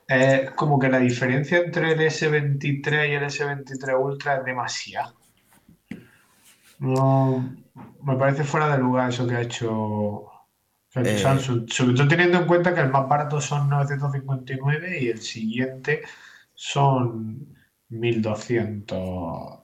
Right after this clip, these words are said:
Speaker 1: nueve con almacenamientos que tampoco son ninguna locura.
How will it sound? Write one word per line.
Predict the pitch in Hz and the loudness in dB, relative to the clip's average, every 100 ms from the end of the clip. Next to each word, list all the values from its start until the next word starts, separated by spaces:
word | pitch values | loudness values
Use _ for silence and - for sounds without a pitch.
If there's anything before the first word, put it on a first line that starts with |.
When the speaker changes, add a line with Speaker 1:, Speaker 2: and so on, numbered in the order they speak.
| - | -6
Speaker 1:
nueve | 113 123 151 139 107 | -2 2 4 2 -2
con | 104 107 110 107 98 95 90 | -2 -2 0 -2 -6 -8 -8
almacenamientos | 110 113 120 123 117 117 117 127 | -4 -2 -2 -2 -2 0 0 0
que | |
tampoco | 123 123 - 113 107 | 0 -4 -4 -4 -4
son | 113 110 | -4 -6
ninguna | 110 110 110 | -6 -4 -4
locura. | 107 104 139 139 | -2 -2 -2 -4